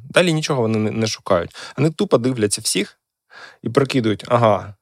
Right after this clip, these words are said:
чи можемо ми щось цьому чуваку запропонувати? Ні». Можливо, тут, типа, фіфті фіфті, треба, типа, ще допитати. І вона, ну, контачить, і в залежності від того, наскільки воно там,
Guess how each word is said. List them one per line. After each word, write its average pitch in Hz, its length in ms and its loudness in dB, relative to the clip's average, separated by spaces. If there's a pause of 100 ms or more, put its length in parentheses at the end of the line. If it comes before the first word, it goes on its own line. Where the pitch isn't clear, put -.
(100)
чи - 140 -4
можемо 143 420 4
ми 117 160 0
щось 113 240 0
цьому 110 220 -2
чуваку 107 300 -6
запропонувати? 101 680 -2
Ні». 101 240 -4 (640)
Можливо, 127 540 4 (200)
тут, 127 140 -8
типа, - 300 -8
фіфті 160 340 0
фіфті, 101 300 -6
треба, 110 360 4
типа, 95 260 -10
ще - 160 -2
допитати. 87 540 -8
І 107 360 2
вона, 139 280 4
ну, 135 280 -2
контачить, 147 540 -2
і 127 220 -6
в 101 60 -10
залежності 117 500 -2
від 113 140 -8
того, 113 300 2
наскільки 104 400 -8
воно 98 200 -2
там, 90 180 -8